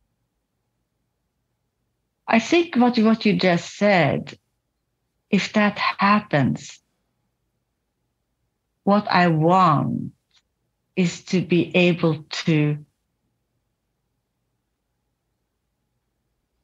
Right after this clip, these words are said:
like, like you said, negotiate with her and ask her, "How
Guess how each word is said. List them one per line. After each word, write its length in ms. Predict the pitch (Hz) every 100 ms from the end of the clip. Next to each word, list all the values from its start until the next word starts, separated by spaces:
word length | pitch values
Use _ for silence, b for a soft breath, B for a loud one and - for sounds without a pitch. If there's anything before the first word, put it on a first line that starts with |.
| _ _ _
like, 240 | - 196 202
like 160 | 196
you 80 | 196
said, 300 | 180 185 175
negotiate 800 | 160 160 175 170 - 156 139 139 -
with 140 | 139
her 240 | 139 147 135
and 140 | 143 131
ask 340 | 170 156 -
her, 120 | 147
"How 300 | 143 175 175